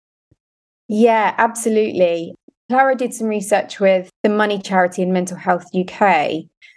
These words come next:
in twenty twenty-one, and, you know, we found that we feel financial loss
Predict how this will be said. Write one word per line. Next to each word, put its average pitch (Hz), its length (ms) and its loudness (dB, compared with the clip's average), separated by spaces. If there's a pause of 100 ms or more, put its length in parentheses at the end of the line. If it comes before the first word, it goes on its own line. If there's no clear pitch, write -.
(340)
in 202 220 2
twenty 202 320 0
twenty-one, 190 880 2
and, 180 500 -2 (540)
you 208 120 0
know, 190 80 0
we 202 240 0
found 196 560 2
that 175 340 2 (180)
we 220 320 0
feel 220 800 2
financial 190 680 -2
loss 196 760 -2